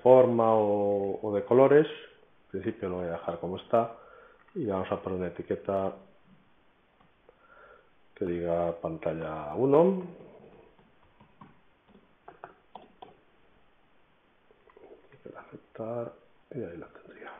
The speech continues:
Y ese es el botón que me va a la pantalla uno. Bueno, todavía no se lo he dicho. Ahora le tendría que decir en el apartado de funciones, y ahí función, tendría todas esas funciones,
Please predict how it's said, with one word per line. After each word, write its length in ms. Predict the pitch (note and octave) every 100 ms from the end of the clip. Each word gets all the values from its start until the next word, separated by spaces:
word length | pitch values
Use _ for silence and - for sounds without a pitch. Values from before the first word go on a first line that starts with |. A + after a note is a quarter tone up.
| - -
Y 60 |
ese 360 | G2 - G2+ G2+
es 180 | G2+ -
el 100 | G2+
botón 400 | G2 - G#2+ A2+
que 80 |
me 140 | G#2 G2
va 220 | G#2+ A#2+
a 20 |
la 160 | A2+ F#2+
pantalla 560 | F#2 F#2 A2+ A#2 A#2 -
uno. 280 | C#3 G#2+ D#2 - - - - - - - _ _ _ _
Bueno, 240 | A#2+ G2+ - - _
todavía 400 | G2 F#2 F2+ F#2+
no 100 | G2+
se 120 | A2
lo 100 | G#2
he 40 |
dicho. 280 | G#2+ C#3 - - - _ _ _ _ _ _ _ -
Ahora 360 | G2 F#2 D2+ - - _ _ E3+ B2+
le 300 | G2+ F#2 F2
tendría 360 | - F#2+ G2 F2+
que 60 |
decir 600 | F#2+ G#2 - A2 G2+ F#2+ - - _ _ _ - _ _
en 120 | E3 A2+
el 60 |
apartado 440 | G2+ - G2+ G#2 G2
de 60 |
funciones, 640 | G2 G#2+ G#2+ E3 D#3+ E3+ G3 - - -
y 120 | A#2
ahí 260 | F#2+ G2 G2 -
función, 580 | G2 G2 - A#2 A#2+ - -
tendría 380 | G#2 G#2 G#2 -
todas 200 | G2+ G2
esas 180 | G2 F#2 -
funciones, 520 | G#2 - D3 D3+